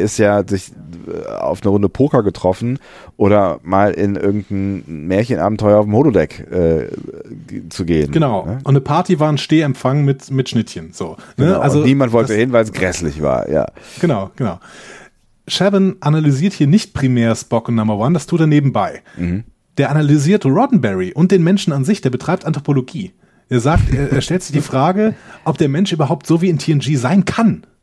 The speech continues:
Speaker 2: Und er beantwortet die Frage mit Ja, gibt aber die Bedingung an, die uns einen bisher nicht gezeigten Blick ins Private zeigt. Was vielleicht Lower Decks später auch noch macht, das
Speaker 1: Ja.
Speaker 2: wissen wir nicht,
Speaker 1: Ja.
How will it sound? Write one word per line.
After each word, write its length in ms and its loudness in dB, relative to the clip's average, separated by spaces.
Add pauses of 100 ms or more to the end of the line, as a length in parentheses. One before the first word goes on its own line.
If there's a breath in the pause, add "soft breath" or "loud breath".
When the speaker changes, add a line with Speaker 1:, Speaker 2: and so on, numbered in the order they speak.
(220 soft breath)
Speaker 2:
Und 100 2
er 60 2
beantwortet 460 -2
die 40 -2
Frage 280 -2
mit 180 -4
Ja, 280 0
gibt 220 0
aber 120 2
die 40 -2
Bedingung 380 0
an, 220 2
die 140 -2
uns 340 -4
einen 300 0
bisher 360 0
nicht 220 0
gezeigten 480 -6
Blick 240 -6
ins 140 -6
Private 460 -2
zeigt. 360 -10 (280 loud breath)
Was 220 -2
vielleicht 340 -2
Lower 220 2
Decks 220 -8
später 240 -8
auch 80 -6
noch 160 -8
macht, 260 -16
das 60 2
Speaker 1:
Ja. 60 0
Speaker 2:
wissen 200 -4
wir 80 -10
nicht, 140 -12
Speaker 1:
Ja. 140 0